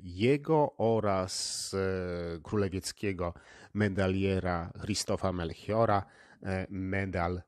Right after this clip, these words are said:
dla, e, Fryderyka Wilhelma, tak zwanego wielkiego,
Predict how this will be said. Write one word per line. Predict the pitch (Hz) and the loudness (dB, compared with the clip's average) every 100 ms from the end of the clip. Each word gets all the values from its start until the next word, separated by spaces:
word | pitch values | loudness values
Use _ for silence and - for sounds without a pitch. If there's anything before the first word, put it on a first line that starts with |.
| _ | _
dla, | 98 85 98 87 87 - _ - | -12 -4 0 2 0 -4 _ -12
e, | 101 92 90 | -4 -2 -2
Fryderyka | 104 92 95 92 92 | 0 0 0 0 0
Wilhelma, | 87 87 - 90 90 85 82 - - - | -2 -6 0 2 2 -2 -8 -16 -20 -8
tak | 90 | -6
zwanego | 82 82 85 85 | -4 -6 -4 -4
wielkiego, | 87 101 98 107 95 87 85 | -2 -4 -2 -2 -2 -2 -8